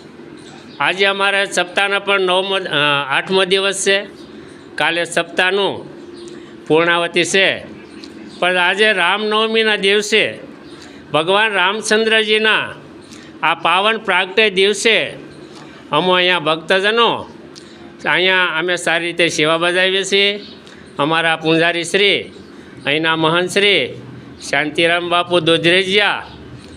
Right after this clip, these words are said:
તેઓ અહીંયા સરસ રીતે અહીંયા ભગવાનની પૂજા અર્ચના અને સરસ મજાનું મંદિર સુશોભિત રાખે છે.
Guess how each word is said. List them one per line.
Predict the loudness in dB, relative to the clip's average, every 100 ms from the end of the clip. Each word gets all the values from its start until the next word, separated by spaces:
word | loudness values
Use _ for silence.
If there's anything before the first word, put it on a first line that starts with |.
| -20 -6 0
તેઓ | 2
અહીંયા | 4 2 2 2 0 -2
સરસ | 0 2 2 2
રીતે | 2 4 2 2 -4 -12 -18 -16 -16 -16 -8 -2
અહીંયા | 0 0
ભગવાનની | 0 2 2 2 2 2
પૂજા | 2 2 2 2 2 0
અર્ચના | -2 0 2 4 2 -2 -8 -18 -20 -16 -2
અને | 0 2
સરસ | 0 0 0
મજાનું | 0 2 0 -2
મંદિર | -2 2 2 4
સુશોભિત | 2 4 2 2 2
રાખે | 2 0 0 -2
છે. | -2 -2